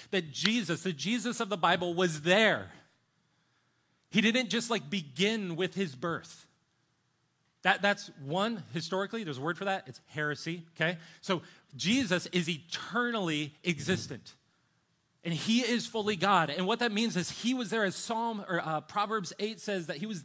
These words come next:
there and he was delighting as wisdom, the embodiment of wisdom, saying, "Yes, Lord, yes."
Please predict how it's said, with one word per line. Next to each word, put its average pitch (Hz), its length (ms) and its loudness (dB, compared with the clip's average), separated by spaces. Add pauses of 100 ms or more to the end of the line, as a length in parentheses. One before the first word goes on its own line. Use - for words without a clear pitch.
(160)
there 233 400 -2 (220)
and 202 80 0
he 196 80 2
was 208 180 -4
delighting 202 680 0
as 180 260 -4
wisdom, 185 580 -4
the 190 100 2
embodiment 208 500 0
of 160 120 -8
wisdom, 185 460 -2
saying, 196 220 -2
"Yes, 214 480 4
Lord, 175 280 -2
yes." 214 440 -2